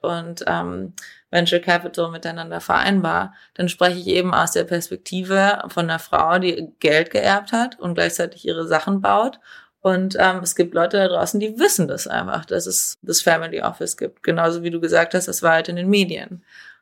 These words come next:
Und deswegen, ähm, würde ich sagen, meine Antworten sind immer gefärbt, dahingehend, dass, dass mich halt viele Leute auch verarschen wollen, um mir Geld abzuknipsen. Toxische Menschen dann.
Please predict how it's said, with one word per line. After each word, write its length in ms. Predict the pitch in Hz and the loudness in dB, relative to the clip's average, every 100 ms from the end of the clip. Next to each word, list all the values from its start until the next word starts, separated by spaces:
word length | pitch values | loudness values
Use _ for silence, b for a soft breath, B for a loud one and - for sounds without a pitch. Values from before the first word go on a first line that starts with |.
| _ | _
Und 240 | - 180 175 | 0 2 2
deswegen, 480 | 175 185 175 180 - | 2 0 0 -4 -2
ähm, 400 | 175 180 180 175 | -2 -2 -6 -8
würde 160 | - 180 | -4 -4
ich 100 | 175 | 0
sagen, 260 | 180 175 175 | 2 0 0
meine 380 | 170 175 185 | 2 4 2
Antworten 440 | 185 185 185 180 180 | 2 0 0 -4 -4
sind 220 | 170 170 | -6 -4
immer 260 | - 214 220 | 0 2 2
gefärbt, 720 | 196 196 160 185 349 - - b b b b _ | 0 0 2 2 0 -6 -20 b b b b _
dahingehend, 760 | _ - 170 190 190 180 180 185 | _ 0 2 2 2 2 0 0
dass, 360 | 175 - - - | 0 0 -8 -10
dass 400 | 190 175 - - | -2 -2 -2 -6
mich 300 | 180 175 180 | -6 -2 -2
halt 140 | 170 | 2
viele 200 | - 175 | 2 4
Leute 240 | 175 175 185 | 4 2 0
auch 60 | |
verarschen 440 | - - 180 - 156 | 0 0 0 -2 -8
wollen, 360 | 156 165 180 - _ | -8 -10 -12 -18 _
um 120 | 170 | -4
mir 100 | 175 | -2
Geld 220 | 175 165 - | 2 0 0
abzuknipsen. 760 | - - - 170 - 170 160 | -6 -8 -6 -8 -8 -10 -8
Toxische 480 | - 175 - 85 - | -4 -2 -2 -2 -2
Menschen 420 | 80 - - 55 | -4 -6 -8 -8
dann. 180 | 57 - | -8 -10